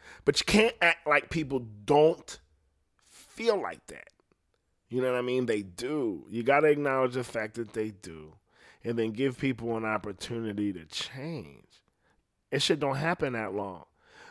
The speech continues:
But because our time frame is short, like little kids, which is why we put everything into those motherfuckers. This is where I was.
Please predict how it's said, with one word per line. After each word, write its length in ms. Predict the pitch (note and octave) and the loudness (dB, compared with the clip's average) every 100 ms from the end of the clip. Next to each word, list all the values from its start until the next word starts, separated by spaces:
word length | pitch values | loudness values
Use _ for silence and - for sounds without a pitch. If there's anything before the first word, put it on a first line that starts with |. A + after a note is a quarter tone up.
| - | 4
But 160 | C3+ A#2 | 4 4
because 480 | A#2+ - F3 E3 | 0 2 4 4
our 200 | D3 C3+ | 4 4
time 360 | - D3+ D3 E3 | 2 -2 -2 -2
frame 380 | - C3 A#2+ A2+ | -2 -4 -2 -4
is 140 | G#2+ | -6
short, 580 | - - C#3+ D#3 A#2+ A2+ _ _ - - A#2+ | -4 -2 0 2 2 0 _ _ -20 -10 -2
like 200 | A#2+ A2 | -2 2
little 300 | C3+ C3 A2 | 4 6 4
kids, 560 | - D#3+ D#3+ C3+ B2+ | 0 2 4 4 2
which 180 | A2 - | -6 -8
is 80 | F#2+ | -10
why 200 | G#2+ A2+ | -10 -8
we 160 | A#2+ | -8
put 260 | A#2+ C#3 - A#2+ | -8 -6 -4 0
everything 440 | A#2+ A#2+ B2 A2+ | 0 0 -4 -6
into 260 | A#2+ B2 A2 | -6 -4 -2
those 260 | A#2 E3 | 0 0
motherfuckers. 540 | D3+ G#2+ G2+ G#2 G2 G#2 | -2 -6 -6 -10 -10 -14
This 160 | A2 | -14
is 60 | G2 | -16
where 260 | F2+ F2 F2 | -18 -18 -18
I 80 | |
was. 320 | E2+ F#2 F2 | -20 -20 -20